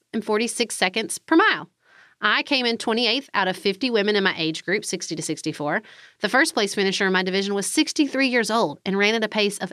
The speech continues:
eight and a half minutes per mile. I'm watching women of my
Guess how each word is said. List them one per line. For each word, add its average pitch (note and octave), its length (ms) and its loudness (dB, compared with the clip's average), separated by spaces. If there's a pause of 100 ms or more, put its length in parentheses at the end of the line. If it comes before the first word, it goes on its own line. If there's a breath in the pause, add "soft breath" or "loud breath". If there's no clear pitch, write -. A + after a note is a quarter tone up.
(140)
eight B3+ 240 0
and A#3 100 0
a G#3+ 60 2
half G3+ 220 0
minutes F3+ 240 -4
per E3 100 -6
mile. C#3+ 320 -4 (400 soft breath)
I'm A3 140 2
watching C#4 280 2
women A#3 220 0
of A3 100 0
my F3+ 160 0